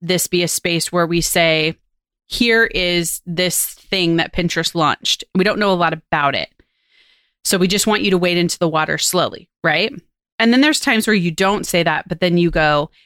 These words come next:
"Hey, we've watched and waited on this for about four to six weeks, and here's where we've landed." Sometimes it's okay to do that.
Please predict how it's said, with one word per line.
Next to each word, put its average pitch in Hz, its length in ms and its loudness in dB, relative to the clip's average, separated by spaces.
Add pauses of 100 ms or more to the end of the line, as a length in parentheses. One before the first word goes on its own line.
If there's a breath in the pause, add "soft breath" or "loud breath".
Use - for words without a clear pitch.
(120)
"Hey, 247 200 0
we've 214 220 2
watched 202 380 0
and 196 180 2
waited 190 320 0
on 175 200 2
this 160 440 0 (120)
for 185 100 2
about 170 260 0
four 180 200 0
to 170 80 0
six - 280 -6
weeks, 170 240 -2
and 180 100 4
here's 226 460 2
where 180 240 0
we've 165 280 -8
landed." 160 720 -2 (1040 soft breath)
Sometimes 302 420 4
it's 240 140 0
okay 220 200 0
to 185 100 4
do 160 180 -2
that. 123 180 -2